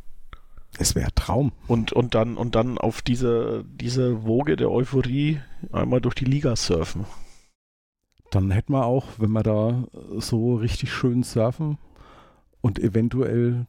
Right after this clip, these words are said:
Speaker 1: zum neunten Mal wieder in die erste Liga hochgehen, äh, auch gute Chancen, Lino Tempelmann zu verpflichten, glaub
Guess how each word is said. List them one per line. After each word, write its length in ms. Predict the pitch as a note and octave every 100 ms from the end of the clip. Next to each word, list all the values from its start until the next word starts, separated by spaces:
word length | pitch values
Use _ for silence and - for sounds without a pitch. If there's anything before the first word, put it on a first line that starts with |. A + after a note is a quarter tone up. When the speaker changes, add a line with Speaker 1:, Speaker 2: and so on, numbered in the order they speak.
| -
Speaker 1:
zum 260 | - A#2 G#2+
neunten 340 | G#2+ A#2 B2
Mal 420 | A2 G#2 A#2 B2+ - - - - _
wieder 360 | G#2 G#2+ A2+ A2
in 200 | G#2+ A2+
die 80 | A2+
erste 380 | A2 A2 - A2
Liga 280 | G#2 G#2+
hochgehen, 540 | G#2 A#2+ - C3+ C3+ C#3 - - - - - _ _ _ -
äh, 200 | G2+ G#2+
auch 280 | - G#2+ -
gute 220 | A2 A#2
Chancen, 640 | - G#2+ G#2+ A#2+ A2 A2 -
Lino 340 | A2 G#2 G#2+
Tempelmann 540 | G#2+ G#2+ G#2+ G2 F2+ F2+
zu 120 | G2
verpflichten, 600 | - F2+ - F2 - E2+
glaub 360 | D2+ C2+ C#2+